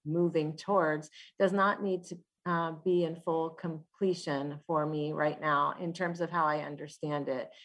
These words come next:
It is complicated and there is much, um,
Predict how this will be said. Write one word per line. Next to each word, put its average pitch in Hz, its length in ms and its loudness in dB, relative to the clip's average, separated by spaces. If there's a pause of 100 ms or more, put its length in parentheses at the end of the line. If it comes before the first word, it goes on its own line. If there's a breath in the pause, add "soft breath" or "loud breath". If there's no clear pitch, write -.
(120 loud breath)
It 185 140 4
is 180 200 0 (140)
complicated 156 880 -2
and 165 240 -4
there 165 240 0
is 165 160 -4
much, - 560 -4
um, 156 560 -2